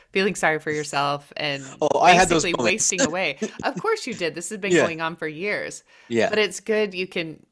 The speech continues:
Speaker 1: have a better relationship with food. You can have a
Speaker 2: Mm-hmm.
Speaker 1: healthy relationship with food. Hopefully it's helping you get to even the core of why you do choose to eat the way you do
Speaker 2: Oh,
Speaker 1: and
Speaker 2: my
Speaker 1: how you got in that situation to begin with.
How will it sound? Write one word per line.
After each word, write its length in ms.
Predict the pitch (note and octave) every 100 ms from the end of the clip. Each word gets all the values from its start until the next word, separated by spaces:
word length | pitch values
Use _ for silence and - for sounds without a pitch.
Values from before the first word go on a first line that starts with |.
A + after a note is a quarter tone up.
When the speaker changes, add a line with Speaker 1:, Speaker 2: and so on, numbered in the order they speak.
| _
Speaker 1:
have 180 | - G3
a 60 | G#3+
better 240 | G#3 F#3+
relationship 680 | F#3 F3 F3 - F3 - D#3
with 140 | D3+ D3
food. 400 | - A#3+ A#3 F#3+
You 140 | E3
can 160 | D3+ D3+
have 180 | D3 -
a 40 |
Speaker 2:
Mm-hmm. 100 | G#3
Speaker 1:
healthy 280 | F3+ F#3 F#3
relationship 580 | F3 E3 D#3+ - - D#3
with 140 | D#3+
food. 320 | - E3 D#3+ D#3 - _
Hopefully 420 | - A3 A3 G#3 E3
it's 140 | C#3+
helping 340 | F3 E3 E3
you 120 | D3+ D#3
get 240 | D3 -
to 120 | - -
even 280 | D#3+ D#3+
the 100 | D3+
core 500 | C#3+ - F3 F3 F3 E3+
of 280 | - C#3+ C#3+ _ _ -
why 240 | D#3 D#3
you 220 | D3+ D3+
do 320 | C#3+ C#3+ D#3 G3
choose 380 | - G#3+ G3+
to 80 | -
eat 180 | - G3+
the 80 | G3
way 160 | F#3+
you 160 | F#3+ F#3
do 80 | G#3
Speaker 2:
Oh, 240 | G#3+ G#3+
Speaker 1:
and 60 | G#3
Speaker 2:
my 60 | G3+
Speaker 1:
how 160 | E3
you 160 | F3 F3+
got 240 | F3 E3+
in 80 | E3
that 160 | E3 D3
situation 560 | - - D#3 D3 - D3+
to 100 | C#3+
begin 320 | C#3+ D3 D3
with. 200 | C2